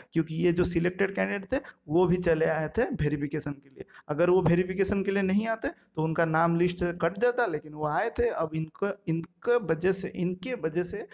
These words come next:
आप लोगों का थोड़ा बहुत तो late हो सकता है, ठीक है। क्योंकि देखिए, ये अभी government में नाम चढ़ गया, मैंने पहले video में ही बता दिया था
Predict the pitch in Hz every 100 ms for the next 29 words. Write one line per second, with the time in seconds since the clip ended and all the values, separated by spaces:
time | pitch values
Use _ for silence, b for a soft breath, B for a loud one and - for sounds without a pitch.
0 | B B 139 139 151 151 156 - 226 -
1 | - 156 170 180 143 160 - 175 147 160
2 | - 147 - - - - - _ _ -
3 | 156 190 185 - - 160 151 165 175 175
4 | - 165 170 160 156 165 165 170 170 160
5 | 175 170 175 165 165 170 165 156 160 156
6 | 156 _ - 151 160 165 165 170 175 180
7 | 160 151 147 143 -